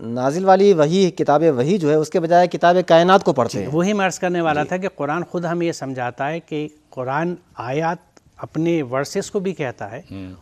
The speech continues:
Speaker 2: और जितनी क्रिएशंस हैं उसकी, यानी पेड़ पौधे, दरख्त, जो कुछ है नेचर के अंदर, प्लैनेट्स हों, स्टार्स हों, अल्लाह ताला उन सबको अपनी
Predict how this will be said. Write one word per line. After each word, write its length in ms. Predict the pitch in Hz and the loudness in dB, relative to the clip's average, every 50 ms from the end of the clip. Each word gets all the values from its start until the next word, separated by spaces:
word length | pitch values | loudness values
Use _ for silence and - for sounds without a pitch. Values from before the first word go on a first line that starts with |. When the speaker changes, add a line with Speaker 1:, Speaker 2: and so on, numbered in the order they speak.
| _ _ | _ _
Speaker 2:
और 100 | - 170 147 | -8 -8 -4
जितनी 360 | 131 175 175 - 202 202 226 202 | -4 -4 -4 -4 -4 -6 -6 -4
क्रिएशंस 680 | - 175 156 156 170 190 208 - - 233 220 - - 208 | -4 -4 -4 0 2 0 0 0 0 -4 -4 -4 -4 -4
हैं 60 | 185 | -4
उसकी, 400 | 170 143 - - - 123 107 107 - - - _ _ _ - | -4 -4 -6 -10 -14 -14 -14 -14 -16 -20 -20 _ _ _ -8
यानी 200 | 147 156 170 165 | -4 -2 -2 -2
पेड़ 320 | 170 - 165 170 180 180 | -2 0 0 2 2 0
पौधे, 460 | 165 - 160 151 151 143 160 165 165 151 | 0 -2 -2 -2 -2 0 0 0 0 0
दरख्त, 460 | 131 147 151 151 170 175 - - _ - | 0 -2 -2 0 0 -2 -2 -6 _ -8
जो 160 | 139 180 214 196 | -4 -2 -2 -2
कुछ 280 | - 247 208 - - | -2 -6 -6 -6 -8
है 160 | - 180 185 | -6 -4 -2
नेचर 380 | 175 165 156 156 151 165 156 151 | -2 -2 -2 -2 -2 -4 -4 -4
के 120 | - 151 | -4 -6
अंदर, 380 | 139 131 131 127 131 127 123 117 113 _ _ - - _ _ _ - _ _ _ _ _ _ _ _ - | -6 -6 -6 -6 -6 -6 -6 -8 -14 _ _ -20 -20 _ _ _ -20 _ _ _ _ _ _ _ _ -8
प्लैनेट्स 500 | 135 139 143 143 147 147 143 - - 147 | -6 -6 -4 -4 -4 -6 -6 -8 -10 -10
हों, 120 | 139 139 | -10 -10
स्टार्स 440 | 127 - - 156 143 139 131 - - | -10 -8 -6 -4 -4 -4 -4 -6 -10
हों, 60 | 151 165 - - _ _ _ _ _ _ | -12 -12 -14 -20 _ _ _ _ _ _
अल्लाह 220 | 147 143 151 160 160 | -8 -6 -4 -4 -4
ताला 240 | - 190 185 196 | -4 -6 -4 -4
उन 80 | 185 165 | -4 -6
सबको 320 | - - 170 - - 185 | -6 -8 -12 -8 -8 -8
अपनी 180 | 175 196 196 | -8 -8 -12